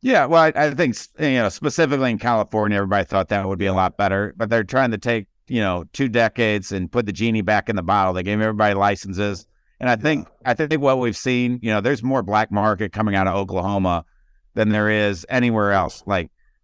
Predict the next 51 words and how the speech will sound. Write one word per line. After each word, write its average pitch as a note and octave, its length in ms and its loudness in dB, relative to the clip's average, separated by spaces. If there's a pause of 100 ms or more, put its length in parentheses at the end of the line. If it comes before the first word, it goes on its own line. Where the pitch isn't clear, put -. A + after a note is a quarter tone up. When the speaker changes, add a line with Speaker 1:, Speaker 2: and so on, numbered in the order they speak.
(100)
Speaker 1:
the, G#2 260 -2
the, G#2 440 -2
you D3+ 120 0
know, B2 100 2
because B2 580 -2
twenty-five B2+ 500 2
hundred B2 140 0
bucks A#2 260 0
and A2+ 80 -4
a - 20 -4
beating G#2+ 280 0
heart, A2 220 0
you G2+ 80 -6
got G2+ 140 0
a G2+ 40 0
license A2 500 0
and, F#2+ 240 0
and F#2 240 -2
away G2+ 300 2
you G2 80 0
Speaker 2:
Yeah. G#2 80 0
Speaker 1:
go. A2+ 200 2
And F2+ 140 -4 (320)
you A2 100 -8
take A#2+ 200 -2
out A2 180 2
second A#2 300 0
mortgage B2 560 -2
and F#2+ 180 -2
you F#2 60 -2
shouldn't A2+ 280 -2
be A2+ 140 0
in G#2+ 100 0
the G2+ 60 0
business G#2+ 440 -2
that, F#2 180 -4 (480)
you A2+ 100 -4
know, G2+ 460 2
and F#2+ 360 0
you G2 120 -2
don't A#2 160 0
hit A#2 180 -4
your A2 80 -2
pro A#2 220 2
forma. B2 360 0
So G#2 180 0
you G2+ 120 0
start A2 320 0
doing A2 260 0
things G#2+ 320 -2
that F#2 200 2